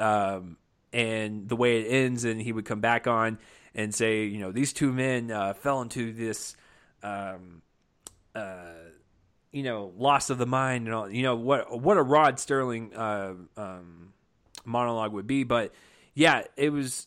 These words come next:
that's my jam though. I love weird movies. I love, uh, horror films. Um, I love, uh, you know, horror films that are unconventional, uh, things that are presented in a, a way that you've never seen before.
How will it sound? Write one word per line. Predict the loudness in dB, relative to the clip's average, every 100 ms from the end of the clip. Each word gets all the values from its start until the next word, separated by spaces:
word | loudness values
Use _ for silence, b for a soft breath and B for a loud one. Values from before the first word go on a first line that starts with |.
| -4
that's | 2 4 4
my | -2
jam | 0 0 0 2
though. | 2 2
I | 2
love | 2 2 0 -4
weird | -4 -2
movies. | -2 -6 -4 -6 -6
I | -6
love, | -2 -2 -4 -12 -10
uh, | -6 -4 -4
horror | -2 0 0
films. | -2 -2 -2 -4 -6 -8
Um, | -6 -4 -6 -10 -16 _ _ _ _ _ -20 -6
I | -4
love, | -2 -4 -2
uh, | -4 -2 -4 -6 b b b b -10
you | -6
know, | -4 -4 -6 -8 -14 _ _ _
horror | -2 0 0
films | 0 -2 -2
that | -2
are | -2
unconventional, | -4 -8 -8 -6 -6 -4 -2 -2 -2 -6 -6
uh, | -4 -4 -8
things | -10 -8 -4
that | -2 -2 -6 b b b b -6
are | -4 -2
presented | -4 -6 -6 -6 -4 -4 -4
in | -6 -6 -8 -12
a, | -10 -8 -8 -8 -12 -14
a | -12
way | -6 -4 -2
that | -4
you've | -4 -4
never | -4 -4
seen | -6 -6 -6
before. | -6 -4 -2 0 0 -6